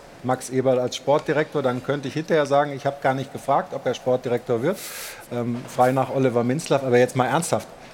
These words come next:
wie lang darf sich das jetzt noch ziehen, nachdem das irgendwie alle doch dauernd besprechen? Das ist ja jetzt auch langsam eine Belastung irgendwann.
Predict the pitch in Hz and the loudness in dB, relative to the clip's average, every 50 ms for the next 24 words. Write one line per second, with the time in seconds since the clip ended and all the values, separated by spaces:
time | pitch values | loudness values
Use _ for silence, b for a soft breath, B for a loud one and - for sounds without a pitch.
0 | B - 135 180 185 165 165 170 180 202 214 196 170 B B B B B B B | B 2 4 6 6 8 6 6 4 2 0 -2 -2 B B B B B B B
1 | B B B B B B B B B - - - - - 147 160 156 156 139 - | B B B B B B B B B -20 -20 -8 0 0 2 2 2 -2 0 0
2 | 151 - 151 143 139 - 143 135 - - - - 190 170 139 135 131 - - - | 0 2 2 0 0 2 0 0 0 0 -2 0 0 2 2 2 2 2 2 2
3 | 151 147 156 147 147 135 - - 175 165 165 156 156 147 151 151 - - - 151 | 2 2 4 4 2 0 0 0 2 2 2 2 2 2 2 2 2 2 2 4
4 | 175 185 180 175 160 135 160 156 151 - - - 123 135 160 165 165 147 - 147 | 6 8 8 6 6 6 4 4 4 2 2 4 6 6 8 6 4 2 -2 -4
5 | 127 - - 131 143 170 170 - 165 143 143 131 - 151 143 - - 139 135 131 | -6 -4 0 2 2 2 2 0 -2 -2 -4 -6 -8 -10 -10 -4 -2 0 0 0
6 | 139 135 - - 123 123 127 143 151 139 135 123 123 113 104 117 147 185 185 - | 0 -2 -4 -4 -2 0 0 0 0 0 -2 -2 -2 -2 0 0 0 0 -2 -4
7 | - 98 101 101 98 95 95 87 82 | -8 -8 -8 -8 -10 -10 -10 -10 -12